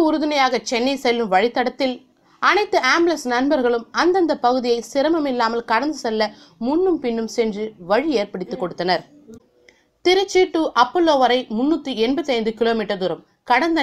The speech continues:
நேரம் நான்கு புள்ளி பதினைந்து நிமிடங்கள். சென்னையில் இருக்கும் போக்குவரத்து நெரிசலையும் மீறி நிமிடத்திற்கு ஒன்று புள்ளி ஐம்பது கிலோமீட்டர் சென்றதில் எங்களுக்கு பெருமையே.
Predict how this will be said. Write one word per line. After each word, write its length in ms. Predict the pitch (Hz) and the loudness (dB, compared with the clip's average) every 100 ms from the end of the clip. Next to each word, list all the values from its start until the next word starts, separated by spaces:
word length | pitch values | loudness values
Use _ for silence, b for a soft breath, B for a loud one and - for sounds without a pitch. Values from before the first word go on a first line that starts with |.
| 247 | 2
நேரம் 280 | 233 233 226 b b 214 | 0 -2 -6 b b -2
நான்கு 340 | 247 339 320 302 | 2 2 0 -2
புள்ளி 220 | 240 220 220 - 247 | -4 -2 -4 -2 0
பதினைந்து 440 | 262 302 214 196 | 0 -2 -4 -2
நிமிடங்கள். 420 | 185 180 170 160 156 _ _ _ _ _ b b b _ 294 | -2 -2 -2 -4 -6 _ _ _ _ _ b b b _ -2
சென்னையில் 460 | 269 311 370 339 | 2 4 4 4
இருக்கும் 280 | 330 320 302 285 | 2 0 0 4
போக்குவரத்து 540 | 311 330 330 302 311 277 | 4 4 2 2 0 -2
நெரிசலையும் 500 | 285 285 285 269 247 | -4 -4 -2 0 0
மீறி 260 | 294 302 285 B B _ _ 254 | 0 -2 -4 B B _ _ 0
நிமிடத்திற்கு 600 | 330 403 403 339 302 294 220 | 4 4 2 -2 -2 -2 0
ஒன்று 220 | 254 294 349 | 2 2 0
புள்ளி 220 | 285 269 226 233 | 0 -2 0 2
ஐம்பது 260 | 330 330 302 | 2 0 -2
கிலோமீட்டர் 460 | 269 262 254 233 220 | 0 0 0 -2 -2
சென்றதில் 440 | 226 226 262 285 254 B B 254 | -2 0 -2 -2 -4 B B -4
எங்களுக்கு 380 | 277 254 240 269 - | 0 0 0 -4 2
பெருமையே. 440 | 262 302 196 196 | 2 2 0 0